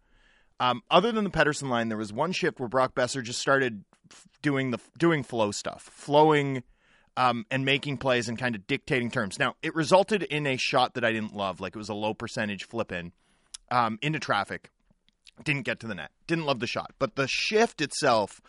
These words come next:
was just this, you know, and I guess it was the second period based on where the Canucks were shooting. Um, but it was the shift that sort of demonstrated his ability to think the game, to pull strings, to control things on the ice.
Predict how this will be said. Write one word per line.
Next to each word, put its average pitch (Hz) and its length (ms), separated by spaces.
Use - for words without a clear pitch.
was 135 220
just 139 320
this, 127 160
you 127 100
know, 95 300
and 127 120
I 127 80
guess 139 200
it - 20
was 123 120
the 117 80
second 135 340
period 107 320
based 104 200
on 110 80
where 104 140
the - 80
Canucks 107 260
were 110 80
shooting. 90 440
Um, 120 380
but 127 280
it 147 120
was 156 180
the 151 100
shift - 440
that 160 220
sort 156 260
of 120 320
demonstrated 147 720
his 127 180
ability 135 480
to 120 80
think 131 260
the 135 80
game, 101 520
to 110 560
pull 143 220
strings, 120 840
to 123 120
control 131 540
things 107 560
on 131 160
the 120 140
ice. 107 240